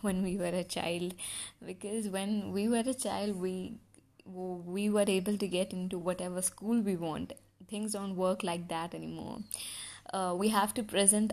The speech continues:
ourselves in such a way that people want to have us and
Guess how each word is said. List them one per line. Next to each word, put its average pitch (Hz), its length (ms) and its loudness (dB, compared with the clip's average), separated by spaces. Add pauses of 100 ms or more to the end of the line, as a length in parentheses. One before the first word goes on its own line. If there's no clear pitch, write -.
ourselves 180 600 8
in 180 120 -4
such 180 300 4
a 202 60 0
way 170 320 -2 (300)
that 202 300 -10
people 240 400 4
want 185 240 2
to 208 100 0
have 175 460 0
us - 340 -4 (100)
and 185 360 -8